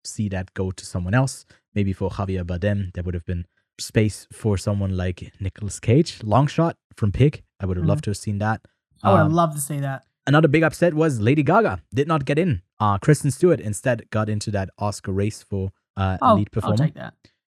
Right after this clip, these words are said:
Speaker 1: Yeah.
Speaker 2: I'll take that.
Speaker 1: Have you seen House of Gucci?
Speaker 2: Haven't seen House of Gucci.
Speaker 1: Mm.
Speaker 2: So there's a couple, I was gonna say, like, this year is kind of a good year for me because, uh, sometimes I, I miss out on a number of, like, the big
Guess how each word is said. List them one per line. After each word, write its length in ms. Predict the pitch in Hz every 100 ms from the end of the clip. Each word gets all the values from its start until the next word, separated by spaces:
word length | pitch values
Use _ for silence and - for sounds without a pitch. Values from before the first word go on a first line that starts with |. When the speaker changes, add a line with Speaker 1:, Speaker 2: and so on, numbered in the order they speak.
| _
Speaker 1:
Yeah. 160 | 208 151
Speaker 2:
I'll 80 | 160
take 180 | - -
that. 120 | - _ -
Speaker 1:
Have 140 | 170
you 60 | 220
seen 200 | - 214
House 180 | 208
of 100 | 185
Gucci? 360 | - 208 - - _
Speaker 2:
Haven't 240 | 240 277 294
seen 180 | 240
House 200 | 180 156
of 80 | 151
Gucci. 380 | 143 139 - 131
Speaker 1:
Mm. 220 | 120 92 -
Speaker 2:
So 640 | - 214 202 190 190 185 -
there's 300 | 185 208 202
a 60 |
couple, 880 | 208 - 233 269 262 240 208 180 160 _
I 20 |
was 100 | 175
gonna 160 | 208 208
say, 380 | - 180 156 151
like, 320 | 147 147 - _ - - -
this 380 | 170 190 -
year 500 | 175 175 170 156 151 -
is 720 | 151 151 147 143 - - - _
kind 140 | 233
of 80 | 349
a 40 | 277
good 200 | 220 196
year 140 | 170
for 120 | 160
me 160 | 147 143
because, 320 | 143 143 143 - _
uh, 100 | -
sometimes 360 | - 220 262 214
I, 140 | 170 151 -
I 60 |
miss 320 | 143 135 143
out 220 | 147 147 -
on 60 |
a 40 | 151
number 300 | 147 143 147
of, 100 | 151
like, 200 | 143 -
the 60 |
big 280 | 139 147 139